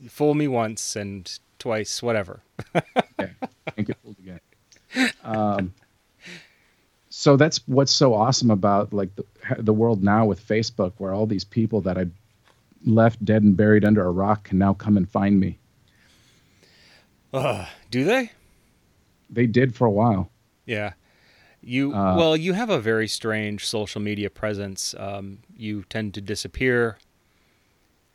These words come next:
Speaker 1: Um, you may have other accounts. I'm not sure.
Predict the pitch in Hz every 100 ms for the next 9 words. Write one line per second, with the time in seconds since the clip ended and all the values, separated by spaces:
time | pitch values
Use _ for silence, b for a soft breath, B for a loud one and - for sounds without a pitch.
0 | _ _ - 101 98 95 90 101 104 98
1 | _ _ _ _ _ _ - 104 104 104
2 | 107 92 104 104 104 101 98 104 107 101
3 | - 110 101 104 104 - 107 98 98 -
4 | - 107 104 101 98